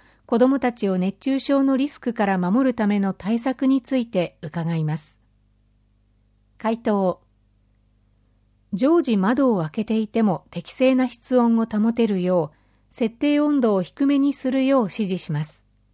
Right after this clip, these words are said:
それでも室温が高い場合には、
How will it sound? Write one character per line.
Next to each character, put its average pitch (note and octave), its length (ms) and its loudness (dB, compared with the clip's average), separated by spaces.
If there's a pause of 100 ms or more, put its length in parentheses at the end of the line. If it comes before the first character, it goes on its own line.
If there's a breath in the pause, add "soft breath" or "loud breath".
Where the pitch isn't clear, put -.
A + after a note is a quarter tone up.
(760)
そ - 160 -4
れ D4+ 100 0
で E4 100 0
も D4 160 4
室 B3+ 320 0
温 C4+ 120 6
が B3+ 120 2
高 C4 280 -2
い B3+ 100 2
場 A3 160 0
合 G#3+ 60 2
に G#3+ 200 2
は、 E3+ 200 -2